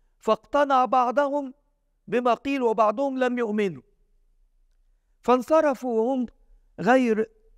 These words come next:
متفقين بعضهم مع بعض. لما قال بولس كلمة واحدة،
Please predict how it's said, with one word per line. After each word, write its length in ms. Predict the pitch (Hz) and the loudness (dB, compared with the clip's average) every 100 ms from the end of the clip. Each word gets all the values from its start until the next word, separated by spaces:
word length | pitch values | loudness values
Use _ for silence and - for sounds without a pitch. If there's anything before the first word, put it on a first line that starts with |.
| _ _ _ _ - | _ _ _ _ -4
متفقين 960 | 196 220 - 202 - 190 - 277 247 | -2 -2 -2 -2 -2 -6 -2 -2 0
بعضهم 600 | 190 190 180 240 220 190 | 0 0 0 -2 -2 -4
مع 180 | 180 170 | -4 -4
بعض. 320 | 170 208 160 - _ _ _ _ _ _ _ _ _ _ _ _ _ 170 | -2 -2 -2 -8 _ _ _ _ _ _ _ _ _ _ _ _ _ -2
لما 260 | 202 208 | 0 0
قال 360 | 202 254 254 226 | -2 0 0 -2
بولس 360 | 220 247 202 | -4 -4 -6
كلمة 380 | - 240 220 196 | -4 -2 -2 -2
واحدة، 400 | 180 165 165 120 | -4 -4 -8 -12